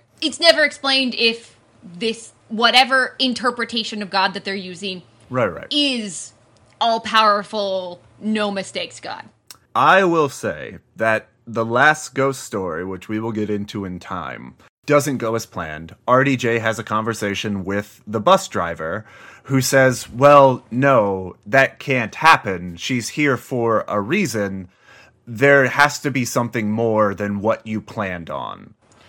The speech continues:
Speaker 2: Like, the explanation as to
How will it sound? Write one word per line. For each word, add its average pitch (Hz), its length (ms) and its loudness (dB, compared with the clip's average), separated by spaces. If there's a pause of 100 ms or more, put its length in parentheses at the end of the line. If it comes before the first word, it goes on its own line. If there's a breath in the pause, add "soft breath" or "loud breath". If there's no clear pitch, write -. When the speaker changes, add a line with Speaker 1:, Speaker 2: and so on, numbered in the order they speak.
(140 soft breath)
Speaker 2:
Like, 123 260 4
the 147 140 4
explanation 156 640 2
as 120 320 0
to 107 580 -4